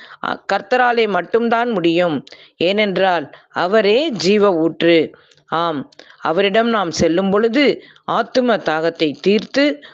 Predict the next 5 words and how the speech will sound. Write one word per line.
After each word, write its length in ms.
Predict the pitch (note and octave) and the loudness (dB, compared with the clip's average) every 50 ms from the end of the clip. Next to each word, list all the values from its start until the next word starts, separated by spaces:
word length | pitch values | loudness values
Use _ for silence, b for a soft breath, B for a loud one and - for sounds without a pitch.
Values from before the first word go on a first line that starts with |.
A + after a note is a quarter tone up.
| B B B B | B B B B
ஆத்தும 540 | D3+ F3+ A3 A#3 - - B3+ B3+ B3+ B3 A#3 | -2 -2 -2 -2 -2 -4 -2 0 0 0 0
பசியை, 760 | - - D#3 D3 - - G3 F#3+ G#3 A3+ C4 C4 A#3+ B B B B B B | 0 -2 -4 -4 -2 -2 -2 0 2 0 0 -2 -4 B B B B B B
ஜீவ 580 | - C3+ D3 G3+ B3 C#4+ C#4+ C4 C4 G#3+ D#3 C#3 | -12 -4 0 2 2 2 2 2 2 0 0 -2
அப்பத்தை 460 | C#3+ - - A#3 A3+ - - C4 A#3+ | -4 -2 -2 -2 -2 0 -2 -4 -2
தந்து 640 | - - E3+ D#3+ E3 F3 F#3 G3+ C#4+ D#4+ D#4 D#4 | -2 -2 -2 -2 0 -2 0 2 2 2 0 -2